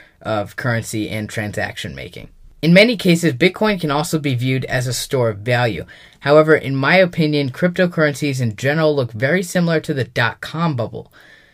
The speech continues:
So for some quick background, the dot-com bubble occurred right around when the internet started to become super popular. So when a domain ending in dot com was created, the value of the site basically just increased exponentially.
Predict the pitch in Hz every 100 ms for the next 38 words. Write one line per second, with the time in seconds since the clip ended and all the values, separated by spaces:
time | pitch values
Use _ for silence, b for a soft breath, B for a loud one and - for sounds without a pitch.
0 | b - 143 135 165 175 170 175 165 151
1 | 135 147 135 139 123 123 147 - 143 135
2 | 131 127 131 123 131 117 113 139 139 131
3 | 127 127 120 117 92 - 135 131 123 -
4 | 127 123 120 117 120 - 131 120 117 110
5 | 110 110 107 98 B B B B - 151
6 | 151 147 131 131 139 147 135 139 135 127
7 | 110 131 123 - 131 139 143 - - 147
8 | 147 147 123 117 127 135 131 117 - 123
9 | 120 123 117 123 120 110 - 120 117 120
10 | 113 107 104 - 95 95 - - -